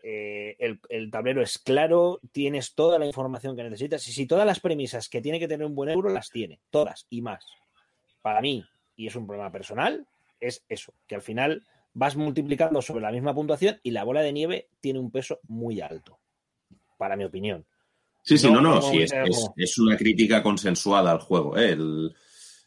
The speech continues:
Speaker 2: Pero bueno, eso, mm, el, el problema es,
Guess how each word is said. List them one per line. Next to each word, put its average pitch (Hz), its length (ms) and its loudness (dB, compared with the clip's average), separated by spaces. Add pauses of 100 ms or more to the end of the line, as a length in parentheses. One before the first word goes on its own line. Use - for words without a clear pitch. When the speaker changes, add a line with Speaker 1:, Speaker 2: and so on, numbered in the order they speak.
(140)
Speaker 2:
Pero 101 160 8
bueno, 110 240 6
eso, 104 360 4
mm, 80 800 2 (720)
el, 85 260 -2
el 92 200 2
problema 95 600 8
es, - 460 -2